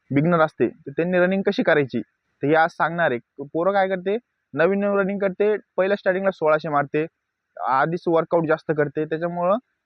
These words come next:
हप्त्यानंतर बॉडी पेन होती, त्याच्यानंतर वर्कआउट सोडून देते. तर मग हे रुटीन कसं करायचं, नवीन बिगिनर लोक येते, तर यांनी रनिंग कशी चालू करायची, हे आज आपण सांगणार आहे. तर त्यातली पहिली गोष्ट आहे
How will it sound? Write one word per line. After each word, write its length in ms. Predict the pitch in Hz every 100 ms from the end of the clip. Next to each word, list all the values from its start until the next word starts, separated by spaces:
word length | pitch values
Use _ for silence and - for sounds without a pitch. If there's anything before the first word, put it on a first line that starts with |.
| -
हप्त्यानंतर 680 | - - 196 196 196 208 220 -
बॉडी 260 | 156 175 202
पेन 200 | 196 196
होती, 260 | 175 180 220
त्याच्यानंतर 440 | 190 180 190 190
वर्कआउट 340 | 185 175 196 190
सोडून 260 | 208 175
देते. 180 | 147 113
तर 520 | - _ _ _ -
मग 100 | 139
हे 180 | 127 170
रुटीन 280 | 202 202 214
कसं 220 | 220 233
करायचं, 360 | 202 180 170 160
नवीन 260 | 180 185
बिगिनर 280 | 180 185 190
लोक 220 | 190 180
येते, 280 | 185 165 165
तर 300 | - _ -
यांनी 200 | 143 175
रनिंग 240 | 180 190 196
कशी 120 | 190
चालू 180 | 180 160
करायची, 300 | 151 143 131
हे 180 | 113 127
आज 200 | 160 160
आपण 280 | 170 - 180
सांगणार 360 | - 147 160 151
आहे. 160 | 143 240 _ _ _ _
तर 60 | 151
त्यातली 320 | 156 180 185 -
पहिली 200 | 202 208
गोष्ट 280 | 202 196 165
आहे 140 | 185